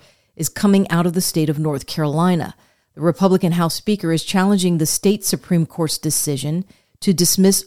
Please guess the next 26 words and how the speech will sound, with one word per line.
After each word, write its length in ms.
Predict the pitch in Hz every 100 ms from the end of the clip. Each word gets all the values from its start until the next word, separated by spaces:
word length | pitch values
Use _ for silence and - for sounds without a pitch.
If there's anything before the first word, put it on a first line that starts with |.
| -
redrawn 680 | 139 190 240 208 220 202
congressional 560 | 196 202 160 185 180 170
maps 460 | 165 185 147 - -
that 240 | 170 143
were 120 | 156
made 300 | 156 156 156
by 180 | 147 156
the 120 | 160
legislature. 680 | 175 208 202 - 127 - - - _ _
The 80 | 160
new 180 | 165 190
maps 400 | 180 160 180 -
give 340 | 156 175 135
Republicans 720 | 151 156 202 202 196 156 175 175 -
eleven 560 | 170 170 175 220 -
safe 400 | - - 180 190 -
districts 580 | 156 196 - 147 147 -
over 220 | 160 151
the 80 | 160
Democrats, 640 | 170 220 214 151 135 - - _ _ _
so 160 | - 185
the 100 | 160
state 280 | - 185 -
Supreme 320 | 165 196 175
Court 240 | - 185
determined 540 | 165 - 180 175 170